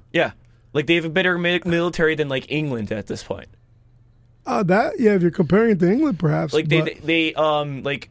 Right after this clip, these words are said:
Speaker 1: the Soviet Union's strength was not really anything. Like, they weren't really good at p-,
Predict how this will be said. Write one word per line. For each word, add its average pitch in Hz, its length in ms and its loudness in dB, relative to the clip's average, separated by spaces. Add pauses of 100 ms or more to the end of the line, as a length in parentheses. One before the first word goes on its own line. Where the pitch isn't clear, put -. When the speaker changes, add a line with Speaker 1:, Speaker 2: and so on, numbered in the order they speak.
(120)
Speaker 1:
the 151 100 -4
Soviet 196 520 0
Union's 180 500 0
strength 160 540 -2
was 131 160 -6
not 156 320 0
really 143 480 -2 (600)
anything. 160 580 0
Like, - 280 -10
they 147 120 0
weren't 151 200 0
really 151 200 2
good 143 140 0
at - 160 -8
p-, 123 120 -8